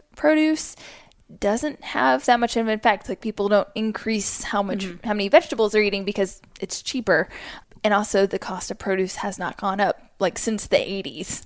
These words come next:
Speaker 2: Yeah.
Speaker 1: So, and you can find that all in our agricultural episode, which I, which episode was that? Three?
Speaker 2: There's two.
Speaker 1: Two? Okay.
Speaker 2: Two.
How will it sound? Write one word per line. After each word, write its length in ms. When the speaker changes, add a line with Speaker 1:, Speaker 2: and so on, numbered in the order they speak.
Speaker 2:
Yeah. 140
Speaker 1:
So, 400
and 200
you 60
can 100
find 180
that 80
all 140
in 80
our 160
agricultural 800
episode, 640
which 180
I, 120
which 180
episode 280
was 120
that? 240
Three? 400
Speaker 2:
There's 220
two. 420
Speaker 1:
Two? 340
Okay. 440
Speaker 2:
Two. 240